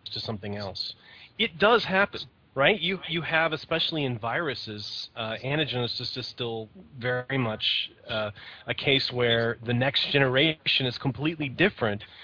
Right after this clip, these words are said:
from the previous generation, usually because we have this massive die-off,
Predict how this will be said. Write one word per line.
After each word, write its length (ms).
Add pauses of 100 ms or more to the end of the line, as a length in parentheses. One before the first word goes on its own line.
(100)
from 160
the 80
previous 440
generation, 600
usually 300
because 340
we 80
have 80
this 180
massive 540
die-off, 520